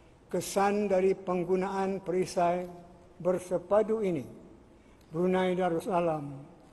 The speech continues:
telah dilihat sedang dibentengi oleh keberkatan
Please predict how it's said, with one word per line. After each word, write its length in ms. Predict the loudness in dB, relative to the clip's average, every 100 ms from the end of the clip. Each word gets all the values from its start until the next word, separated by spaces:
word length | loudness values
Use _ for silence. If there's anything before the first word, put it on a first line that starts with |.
| -20 -20 -16 0
telah 260 | 2 2
dilihat 560 | 2 2 4 2 0 -2
sedang 400 | -6 -2 0 0
dibentengi 920 | -2 -4 -4 -4 -2 -2 0 -2 -6 -10 -18 -20 -20 -20 -2
oleh 260 | 2 2 0 -8 -20 -20 -12
keberkatan 1000 | 2 2 4 0 2 0 0 -2 -2 -4